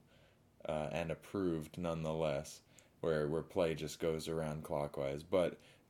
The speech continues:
in a four-player game, you could be the first player. You go first and eighth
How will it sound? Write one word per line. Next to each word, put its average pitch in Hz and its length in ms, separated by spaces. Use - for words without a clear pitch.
in 101 120
a 90 80
four-player 101 640
game, 80 420
you 95 220
could 98 200
be 90 120
the 82 80
first 95 360
player. 90 220
You 87 160
go 85 160
first - 600
and 85 260
eighth 90 420